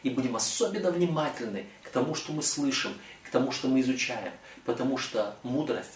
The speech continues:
это глубокие воды, потому что глупость не исследует внимательно вторую сторону, а только цепляется за то первое, что понравилось, что первое пришло. И нам чаще всего первое подсовывают жареные факты.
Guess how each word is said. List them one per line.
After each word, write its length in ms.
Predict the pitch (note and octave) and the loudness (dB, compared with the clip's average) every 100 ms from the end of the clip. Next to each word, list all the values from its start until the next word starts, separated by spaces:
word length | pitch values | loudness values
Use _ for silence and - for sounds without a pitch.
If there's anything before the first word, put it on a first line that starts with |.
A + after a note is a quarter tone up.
| - | -16
это 200 | - - | -8 -6
глубокие 800 | G#2 G#2 G2+ A2 B2 - C#3 C3 | -6 -6 -6 -4 -4 -2 2 4
воды, 520 | A#2+ A#2 G#2+ F#2+ - - - - - - - - - - - | 4 0 0 0 -4 -12 -20 -20 -20 -20 -20 -20 -20 -12 -6
потому 300 | A#2+ B2 A#2+ | 0 0 0
что 180 | - | -4
глупость 800 | A2 A#2+ E3+ E3 - - - - - - - - - C3 | -4 0 0 0 -4 -4 -4 -10 -12 -20 -20 -20 -14 -4
не 380 | C#3 D#3 E3+ - | 2 4 2 0
исследует 840 | - - - - E3 E3+ C#3+ C3+ B2 | 0 6 6 8 6 6 4 0 -2
внимательно 500 | B2+ C#3 C3+ B2+ A#2+ | -2 0 -2 -4 -8
вторую 360 | - B2 A#2+ | -6 -2 0
сторону, 400 | A#2 D3 C3+ B2 | 0 0 0 0
а 40 | A2 | -2
только 340 | C3 A#2 - | -2 -2 -2
цепляется 640 | - - B2+ A#2+ - - | -4 -2 0 2 0 -2
за 60 | A#2 | -4
то 100 | A#2 | -4
первое, 420 | - D3 A2 G#2+ | 0 0 2 -2
что 160 | - - | -4 -10
понравилось, 920 | - G2+ - - - - - - - - - | -10 -10 -6 -6 -6 -6 -4 -6 -6 -14 -14
что 180 | - - | -6 -6
первое 380 | - B2+ - G2+ | 2 2 2 -2
пришло. 500 | - - - G2 - - - - - - | -2 -6 -4 -6 -8 -16 -20 -20 -20 -8
И 40 | A#2+ | -2
нам 220 | B2 - | 0 0
чаще 340 | - - - | -2 -2 -2
всего 240 | - - - | -2 -2 -4
первое 420 | - - - - | 0 0 0 -4
подсовывают 760 | - - - D#3+ B2 G#2+ - - - - - - | -6 -4 0 2 2 -2 -6 -10 -18 -20 -20 -16
жареные 480 | - - F#2 F#2 F2+ | -6 -4 -4 -6 -8
факты. 400 | - - - - | -8 -10 -10 -18